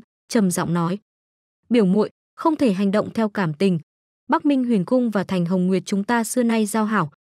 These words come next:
há có thể bởi vì một ngoại nhân mà hư mất hòa khí hai phái chứ?" Hiện giờ Lý Giật bị khống chế, tác dụng của Lý Vân Tiêu đã hoàn toàn biến mất rồi, nghĩ đến thực lực khó lường kia, trong lòng hắn cũng nổi lên một cổ sát ý ra,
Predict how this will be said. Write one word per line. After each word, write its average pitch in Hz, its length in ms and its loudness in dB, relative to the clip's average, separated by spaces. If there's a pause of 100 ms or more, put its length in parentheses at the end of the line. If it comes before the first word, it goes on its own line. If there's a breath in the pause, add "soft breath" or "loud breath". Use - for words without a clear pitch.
(120)
há 240 180 0
có 254 160 -2
thể 262 180 0
bởi 180 220 0
vì 185 180 -2
một 185 180 0
ngoại 185 240 -2
nhân 233 200 0
mà 202 140 0
hư 208 200 0
mất 254 200 0
hòa 190 180 -2
khí 175 240 -2
hai 196 220 -2
phái 165 240 -6
chứ?" 175 280 0 (960)
Hiện 247 160 2
giờ 240 180 2
Lý 220 180 0
Giật 214 200 -2
bị 208 140 0
khống 208 260 -2
chế, 214 300 0 (280)
tác 339 140 0
dụng 214 220 -2
của 185 140 0
Lý 180 160 0
Vân 240 200 -2
Tiêu 247 220 2
đã 214 180 -2
hoàn 226 280 -2
toàn 185 220 0
biến 185 200 0
mất 330 120 -2
rồi, 196 300 0 (260)
nghĩ 277 180 0
đến 233 200 2
thực 214 160 -4
lực 196 140 0
khó 175 240 -4
lường 214 220 0
kia, 208 240 0 (380)
trong 311 160 0
lòng 226 200 2
hắn 196 240 0
cũng 247 220 -2
nổi 226 160 2
lên 214 240 0
một 190 140 0
cổ 180 220 0
sát 247 220 -4
ý 202 180 0
ra, 226 280 -2